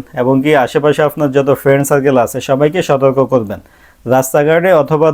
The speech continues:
দোকানে কেউ সিম নিয়ে আসলে যার তার থেকে যেন সিম না নেয়। এটা পাকিস্তানি মাসিরা এটা বেশি করে।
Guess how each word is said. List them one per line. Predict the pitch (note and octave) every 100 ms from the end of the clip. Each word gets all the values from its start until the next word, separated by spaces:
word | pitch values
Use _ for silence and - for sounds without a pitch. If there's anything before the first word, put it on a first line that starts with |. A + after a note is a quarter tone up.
| C#3
দোকানে | D#3+ E3 D#3+ C3
কেউ | D#3+ D#3
সিম | D#3 D#3+
নিয়ে | E3 D#3+ C3+
আসলে | - C#3+ F3 - _ _
যার | A#2+ C#3 D3 -
তার | D3+ -
থেকে | E3+ E3+
যেন | E3 E3 D#3+
সিম | D3 C#3 C3+
না | B2+
নেয়। | G#2 F2 _ _ _ _
এটা | C3+ B2+ D3
পাকিস্তানি | D#3 D3+ D3+ - F3+ G3 E3
মাসিরা | C#3+ - E3 D3
এটা | C#3+ B2+
বেশি | B2 C#3+ C3+
করে। | G#2